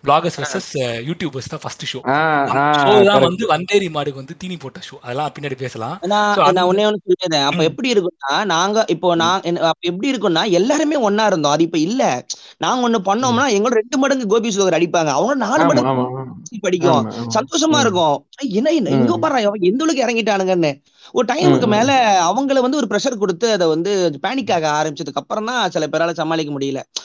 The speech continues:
Speaker 3: அப்ப வந்து ஒரே மாதிரி எல்லாருமே போடும் போதெல்லாம் அவங்களுக்கு பெரிய நியூஸா போய் எங்களை கவனிக்க ஆரம்பிச்சிட்டாங்க. "யார் இவனுங்களா, என்னென்ன பண்றானுங்க பாருங்கன்னு" சொல்லிட்டு அந்த ஒரு,
Speaker 2: ம்.
Speaker 3: அந்த யூனிட்டி ஒண்ணு இருந்துச்சு, பாத்துக்கலான்னு. அதுக்கப்புறம் அது எப்போதும் போல பழையபடி
Speaker 2: அது, அது
Speaker 3: ஆ.
Speaker 2: ஒண்ணு, அது ஒண்ணுமில்லண்ணே. அது வந்து என்னன்னா, நம்ம இப்ப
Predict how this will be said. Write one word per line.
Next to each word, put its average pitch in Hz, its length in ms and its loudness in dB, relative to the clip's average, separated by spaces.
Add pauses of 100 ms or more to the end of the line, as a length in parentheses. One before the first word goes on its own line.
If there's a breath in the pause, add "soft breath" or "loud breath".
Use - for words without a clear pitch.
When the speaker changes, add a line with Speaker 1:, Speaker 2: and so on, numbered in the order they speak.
(120)
Speaker 3:
அப்ப 220 280 0
வந்து 262 320 2
ஒரே 254 340 2
மாதிரி 285 260 0
எல்லாருமே 262 420 0
போடும் 226 280 0
போதெல்லாம் 226 280 -2
அவங்களுக்கு 202 260 -2
பெரிய 262 180 -4
நியூஸா 240 300 -4
போய் 240 180 -2
எங்களை 208 120 -2
கவனிக்க 226 360 0
ஆரம்பிச்சிட்டாங்க. 160 400 -2
"யார் 247 200 -4
இவனுங்களா, 175 340 0
என்னென்ன 190 260 0
பண்றானுங்க 160 540 -6
பாருங்கன்னு" 160 360 -2
சொல்லிட்டு 147 420 -6 (440 loud breath)
அந்த 233 360 0
ஒரு, 202 320 8
Speaker 2:
ம். 170 100 6
Speaker 3:
அந்த 180 180 2
யூனிட்டி 240 360 4
ஒண்ணு 175 200 6
இருந்துச்சு, 202 400 0
பாத்துக்கலான்னு. 180 640 -2
அதுக்கப்புறம் 247 560 -2
அது 185 200 2
எப்போதும் 170 340 0
போல 165 160 2
பழையபடி 151 520 2
Speaker 2:
அது, 156 180 2
அது 170 180 2
Speaker 3:
ஆ. 170 60 4
Speaker 2:
ஒண்ணு, 190 160 2
அது 175 180 2
ஒண்ணுமில்லண்ணே. 190 500 4 (200)
அது 147 140 2
வந்து 156 200 0
என்னன்னா, 170 460 0
நம்ம 139 400 -2
இப்ப 120 180 -8